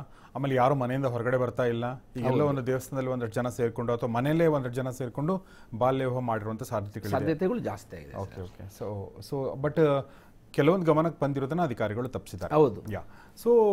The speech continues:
Speaker 1: ಆಮ್, ವೆಂಕಟೇಶ್, ಒಂದು ಪ್ರಶ್ನೆ ಕೇಳ್ಬೇಕು ಅನ್ಕೊಂಡೆ. ನಮ್ಮ ಸ್ವಾತಂತ್ರ್ಯೋತ್ತರದ ನಮ್ಮ ಭಾರತದ ಬೆಳವಣಿಗೆನ ಗಮನಿಸ್ತಾ ಹೋದ್ರೆ, ನಮ್ಮ ಹ್ಯೂಮನ್ ಡೆವಲಪ್ಮೆಂಟ್ ಇಂಡೆಕ್ಸ್ ಗಮನಿಸ್ತಾ ಹೋದ್ರೆ, ಹಳ್ಳಿಗಾಡಿನಲ್ಲೂ ಸಾಕಷ್ಟು ಬೆಳವಣಿಗೆ ಆಗಿದೆ, ನಗರ ಪ್ರದೇಶಗಳಲ್ಲೂ ಸಾಕಷ್ಟು ಬೆಳವಣಿಗೆ
Speaker 2: ಆಗಿದೆ.
Speaker 1: ಆಗಿದೆ.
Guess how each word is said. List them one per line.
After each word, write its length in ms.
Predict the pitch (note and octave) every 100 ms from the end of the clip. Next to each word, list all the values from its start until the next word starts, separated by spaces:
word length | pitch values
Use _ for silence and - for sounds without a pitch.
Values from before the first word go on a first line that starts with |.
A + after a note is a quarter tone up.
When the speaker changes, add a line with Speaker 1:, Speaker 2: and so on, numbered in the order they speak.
| F3+ D#3+
Speaker 1:
ಆಮ್, 840 | C#3+ B2+ B2+ B2 A#2+ A2 G#2+ A2 G#2+ A2
ವೆಂಕಟೇಶ್, 460 | G#2 A#2 F3+ E3 -
ಒಂದು 480 | C3 A2+ A#2+ C#3 C3+
ಪ್ರಶ್ನೆ 340 | - - -
ಕೇಳ್ಬೇಕು 340 | B2+ A2+ G2+ G2
ಅನ್ಕೊಂಡೆ. 320 | F#2 G2+ B2+
ನಮ್ಮ 240 | C3 A#2 A#2 G#2+ - - -
ಸ್ವಾತಂತ್ರ್ಯೋತ್ತರದ 840 | E3+ E3 D#3 D#3 E3 E3 D#3 C#3
ನಮ್ಮ 240 | C#3 A#2+ A2+ G2+ - - - -
ಭಾರತದ 440 | A2 A#2+ A#2+ A#2+ A2+
ಬೆಳವಣಿಗೆನ 480 | G#2 G#2+ A2 G#2+
ಗಮನಿಸ್ತಾ 440 | G2+ F#2+ G2 G2 G2+
ಹೋದ್ರೆ, 680 | F#2+ F#2+ A2 B2+ - - - -
ನಮ್ಮ 140 | A2+
ಹ್ಯೂಮನ್ 460 | G#2 A#2 A#2 A#2 A2+
ಡೆವಲಪ್ಮೆಂಟ್ 480 | A2 G#2+ G#2 A2+ G2+
ಇಂಡೆಕ್ಸ್ 400 | G2+ G2+ - -
ಗಮನಿಸ್ತಾ 380 | G#2 G#2 G2+ F#2+
ಹೋದ್ರೆ, 420 | A2+ A#2+ G2+ G2+ - - -
ಹಳ್ಳಿಗಾಡಿನಲ್ಲೂ 680 | C3+ D#3 D#3+ D3+ C#3+ D3
ಸಾಕಷ್ಟು 340 | E3 D3 C3 B2+
ಬೆಳವಣಿಗೆ 340 | A#2+ A#2 A#2
ಆಗಿದೆ, 220 | A2 A#2
ನಗರ 280 | B2+ A2 A2
ಪ್ರದೇಶಗಳಲ್ಲೂ 640 | G#2+ G#2+ G2+ G2+ A2 G#2+ A#2
ಸಾಕಷ್ಟು 360 | G#2 F#2 F#2
ಬೆಳವಣಿಗೆ 320 | G#2 F#2+ F#2 F#2
Speaker 2:
ಆಗಿದೆ. 240 | F2+ F#2
Speaker 1:
ಆಗಿದೆ. 360 | D3 - -